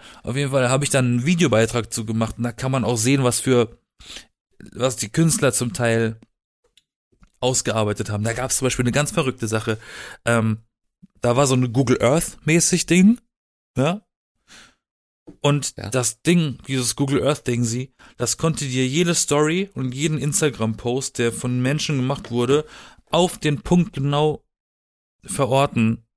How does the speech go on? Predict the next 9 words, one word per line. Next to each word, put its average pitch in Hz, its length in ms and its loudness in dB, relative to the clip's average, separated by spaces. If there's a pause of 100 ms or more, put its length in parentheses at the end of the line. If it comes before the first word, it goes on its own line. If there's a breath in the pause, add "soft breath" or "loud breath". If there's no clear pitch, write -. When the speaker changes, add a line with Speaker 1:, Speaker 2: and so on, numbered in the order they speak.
(120)
Speaker 1:
und 117 240 0
sagen, 135 400 0
an 123 200 0
welcher 135 240 0
Stelle 127 300 -2
dieses 117 300 -2
Foto 131 260 -4
gemacht 113 340 -2
wurde. 107 240 -2